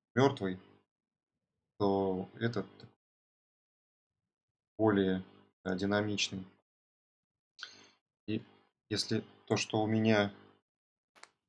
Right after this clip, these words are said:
если то, что у меня выглядит больше как прототип, как изначально, как бы, было в спецификации, да, то есть ты в прототипе ты не будешь заморачиваться какой-то там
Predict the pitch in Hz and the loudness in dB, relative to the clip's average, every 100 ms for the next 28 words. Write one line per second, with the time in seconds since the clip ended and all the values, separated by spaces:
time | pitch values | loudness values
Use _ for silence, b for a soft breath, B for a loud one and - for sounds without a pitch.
0 | _ _ _ _ _ _ _ _ _ _ | _ _ _ _ _ _ _ _ _ _
1 | _ _ _ _ _ - - 101 113 - | _ _ _ _ _ -20 -14 0 0 0
2 | 117 107 - - _ _ 104 107 110 110 | -2 -2 -6 -20 _ _ -6 -2 2 4
3 | 107 110 104 104 98 107 107 - 104 95 | 4 4 0 -2 0 2 2 0 -2 -4
4 | - 120 120 101 - 160 - - _ _ | -4 -4 0 0 0 -4 -4 -18 _ _
5 | _ _ _ _ - 98 - - - 104 | _ _ _ _ -4 -2 -2 -12 -20 -20
6 | _ _ _ _ _ 101 95 104 95 90 | _ _ _ _ _ -6 2 4 2 0
7 | - - - _ _ _ _ _ _ - | -8 -16 -18 _ _ _ _ _ _ -6
8 | 101 95 - - 95 98 101 - - 92 | -2 -2 -6 -10 -10 0 2 2 -4 -6
9 | 101 104 95 - - 98 - - _ _ | -6 -4 -4 -6 -4 -6 -6 -20 _ _
10 | _ - 107 151 - 120 104 107 104 107 | _ -2 0 0 -2 -4 -4 -2 -2 -2
11 | 95 98 104 107 - 98 95 - 98 - | 0 4 6 6 4 -4 -6 -8 -12 -6
12 | 101 95 95 92 | -6 -4 -6 -6